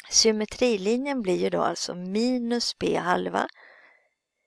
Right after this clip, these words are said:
minus sex delat med två. Så där har vi ekvationen x är lika med minus tre. Och diskriminantens värde blir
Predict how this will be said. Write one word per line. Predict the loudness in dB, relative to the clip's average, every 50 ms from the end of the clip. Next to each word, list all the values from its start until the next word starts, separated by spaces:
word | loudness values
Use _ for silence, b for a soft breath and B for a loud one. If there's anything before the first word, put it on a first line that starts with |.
| _ _ _ _ _ _ _
minus | -8 -2 0 2 2 2 2 2 0 0 0 0 0 0
sex | -2 -4 -4 -4 -6 -8 -10 -12 -14 -14 -14 -12
delat | -10 -10 -8 -6 -8 -8 -8 _
med | -10 -10 -8
två. | -8 -8 -6 -6 -8 -8 -10 -16 -20 -20 _ _
Så | -10 -10 -10 -10 -10
där | -12 _ -2 -2 0 2 0 0
har | 0 -2 -2 -2 -2 -2
vi | -4 -4 -6 -6
ekvationen | -10 -12 -10 -10 -8 -6 -6 -6 -6 -6 -8 -12 -10 _
x | -8 -8 -8 -8 -12 -8 -6 -4
är |
lika | -4 -4 -6 -6 -8 -8 -8
med | -8 -8 -8
minus | -6 -4 -4 -2 -2 -2 -2 -2 -2 -2
tre. | 0 2 4 4 4 4 b b b b b b b b b b b b b b b b b b _ _ _ _ _ _ _ _ _ _ _ _
Och | -2 -2 0
diskriminantens | 0 0 -2 -2 -2 -4 -6 -6 -6 -6 -6 -4 -2 0 2 2 0 -2 -6 -6 -4 -2 -2 -2 -2 0 2
värde | 2 2 2 -2 -4 -4 -6 -6
blir | -6 -6 -6 -6 -6 -6 -8